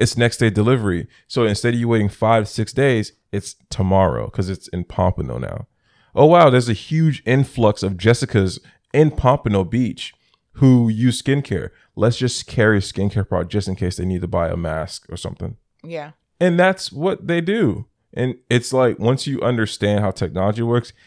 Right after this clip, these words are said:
Speaker 1: it makes so much sense.
Speaker 2: Yeah.
Speaker 1: But it's like, at the end of the day, like, how, we can't really get into that, that space. We don't have the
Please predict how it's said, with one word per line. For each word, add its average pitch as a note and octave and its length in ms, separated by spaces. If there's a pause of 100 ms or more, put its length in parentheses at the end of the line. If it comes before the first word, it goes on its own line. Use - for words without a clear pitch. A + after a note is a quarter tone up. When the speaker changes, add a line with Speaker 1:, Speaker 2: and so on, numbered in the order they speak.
Speaker 1:
it G#2+ 140
makes A2 220
so G#2 140
much G2+ 140
sense. - 500 (420)
Speaker 2:
Yeah. G3 280 (100)
Speaker 1:
But B2 200
it's A#2 140
like, B2 240
at A2+ 140
the D#2 100
end B2 80
of B2+ 80
the A2+ 80
day, A2 300
like, F#2 240 (640)
how, - 360
we A#2 140
can't F#3+ 300
really G#2 160
get F2+ 200
into F#2 200
that, - 260
that D2+ 180
space. - 380
We G#2+ 60
don't A2+ 80
have G#2 320
the F#2 240